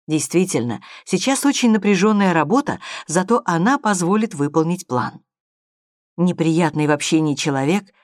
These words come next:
зато умный, и у него многому можно научиться. Постановка выгодной и правильной в данной ситуации ряд сравнения. Действительно много работы, но у Васи работы ещё больше.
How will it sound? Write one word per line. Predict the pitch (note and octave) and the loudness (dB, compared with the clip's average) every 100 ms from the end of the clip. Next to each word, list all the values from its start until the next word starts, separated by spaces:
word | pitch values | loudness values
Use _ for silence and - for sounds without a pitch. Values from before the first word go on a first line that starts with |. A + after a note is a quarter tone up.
| - | -8
зато | C#3 C#3 D3 - | -4 -2 -2 -2
умный, | A#3+ C4+ E3 A2+ - _ - - - | 0 0 0 -4 -10 _ -20 -10 0
и | |
у | F#3+ | 4
него | G3+ A#3 E4 | 4 4 4
многому | G#3+ F3+ B3 C#4+ C#4 | 4 4 4 2 2
можно | D#3+ D#3 E3+ F3 | 2 0 0 -2
научиться. | E3+ C#3+ - - - - _ _ _ _ _ _ _ _ _ _ _ _ | -2 -4 -8 -10 -10 -12 _ _ _ _ _ _ _ _ _ _ _ _
Постановка | D3 - C#3+ F3 C#4 - G#3+ | -8 -2 0 2 0 0 0
выгодной | C#3+ G#3 G#3+ G#3+ G#3+ A3 G#3 _ | 2 0 2 4 4 4 0 _
и | E3+ | -8
правильной | - F3 B3 B3+ G#3+ F3 | -2 0 2 4 4 4
в | |
данной | D3 E3 C3 | 2 0 -2
ситуации | A#2+ A#2+ D3+ A#3+ - A#3+ A#3 A3+ _ - | -6 -4 -2 -2 0 0 0 -2 _ -2
ряд | E3 F3 F#3+ | 0 0 0
сравнения. | F3+ F#3 C#3+ A#2+ A2 A2 - _ _ _ _ _ _ _ _ - | 0 0 0 -4 -6 -10 -16 _ _ _ _ _ _ _ _ -4
Действительно | E3 - E4 E4 C#4 C4 | -2 2 2 2 2 4
много | A#3+ B3 A3 | 4 4 2
работы, | A#3 F3+ C3+ - - _ _ _ _ _ | 2 0 -2 -8 -14 _ _ _ _ _
но | - C#3+ A#2+ | -2 0 0
у | |
Васи | A#2+ C#3 A#3 - C4 | 2 2 2 0 2
работы | G3+ C#3+ C#3 | 2 0 0
ещё | E3 F3+ - E4 | 0 2 2 2
больше. | D3 G2 - - | 2 -2 -6 -12